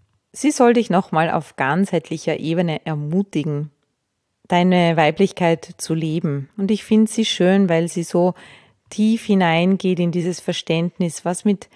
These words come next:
Weiblichkeit eigentlich gemeint sein könnte. Auch für dich.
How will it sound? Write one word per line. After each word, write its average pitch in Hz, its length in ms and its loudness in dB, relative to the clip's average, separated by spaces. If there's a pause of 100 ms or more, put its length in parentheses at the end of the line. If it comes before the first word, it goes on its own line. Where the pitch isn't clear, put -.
(280)
Weiblichkeit 175 800 0
eigentlich 156 500 -4
gemeint 143 440 -8
sein 147 200 -8
könnte. 143 540 -12 (320)
Auch 165 240 0
für - 180 -2
dich. - 440 -8